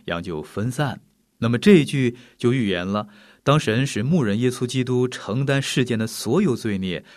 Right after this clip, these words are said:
使之死在十字架上时，那么羊群呢，他们就会来分散了。门徒和众人背叛离弃耶稣的事件，那么就成就了这个预言了。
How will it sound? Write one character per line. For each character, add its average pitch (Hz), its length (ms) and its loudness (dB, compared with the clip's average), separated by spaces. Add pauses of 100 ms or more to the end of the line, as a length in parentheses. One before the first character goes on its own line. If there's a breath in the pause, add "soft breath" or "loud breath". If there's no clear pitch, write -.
(100)
使 120 200 -2
之 123 140 0
死 123 180 -6
在 101 140 -2
十 104 160 -6
字 113 80 -4
架 165 240 2
上 90 160 -6
时， 113 540 -10
那 82 80 -8
么 85 100 -4
羊 87 180 -4
群 85 220 -8
呢， 73 140 -8 (240 loud breath)
他 98 100 -4
们 90 100 -4
就 85 120 -8
会 85 120 -8
来 76 160 -6
分 73 220 -12
散 80 260 -10
了。 73 300 -14 (1040)
门 123 180 0
徒 120 260 2
和 120 140 0
众 113 180 -2
人 98 320 -2 (300 loud breath)
背 117 160 2
叛 104 260 -2
离 98 160 -2
弃 98 280 -6
耶 127 120 -2
稣 165 160 -2
的 147 80 -2
事 - 160 -6
件， 80 240 -6 (200 loud breath)
那 90 80 -8
么 85 100 -8
就 85 140 -8
成 85 360 -10
就 104 220 -4
了 69 200 -10
这 - 140 -16
个 71 100 -14
预 65 200 -14
言 58 180 -12
了。 - 300 -20